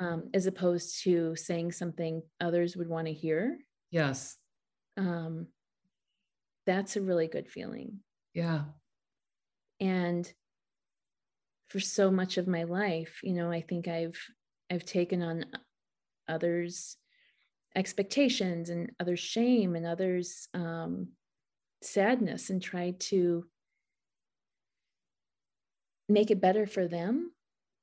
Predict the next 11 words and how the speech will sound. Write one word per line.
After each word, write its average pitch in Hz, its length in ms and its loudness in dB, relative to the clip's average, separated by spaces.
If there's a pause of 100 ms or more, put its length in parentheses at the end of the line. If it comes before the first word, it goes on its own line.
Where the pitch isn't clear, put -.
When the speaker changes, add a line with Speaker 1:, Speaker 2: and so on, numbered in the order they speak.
(360)
Speaker 2:
Yes. 147 500 -2
Speaker 1:
at 202 140 -2
the 202 80 2
expense 196 480 -4
of 185 160 -2
making 180 300 0
it 175 120 -6
better 180 260 0
for - 220 -12
me. 180 580 -2 (640)
Speaker 2:
Yes. 147 440 -6